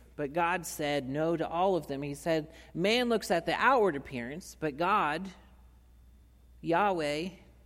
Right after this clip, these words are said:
I, look at the inward." God knows what's already on the inside. And so that's what he's looking at right here in quietness and trust is your strength. So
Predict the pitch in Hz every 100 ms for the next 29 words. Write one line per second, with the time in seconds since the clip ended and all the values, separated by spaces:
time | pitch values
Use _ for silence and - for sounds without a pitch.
0 | - 190 202 160 160 185 - - - -
1 | - - - 156 160 156 165 180 180 135
2 | 127 131 - - - - - - - -
3 | - 170 180 175 214 220 180 165 180 180
4 | 175 175 165 165 196 185 165 139 139 156
5 | 185 175 240 247 240 214 170 202 262 220
6 | 185 160 175 208 190 190 220 180 - -
7 | - 165 160 - 220 214 190 - 151 143
8 | - - - - - - - - - -
9 | - - 139 127 - 233 180 151 165 165
10 | 160 156 - 190 143 196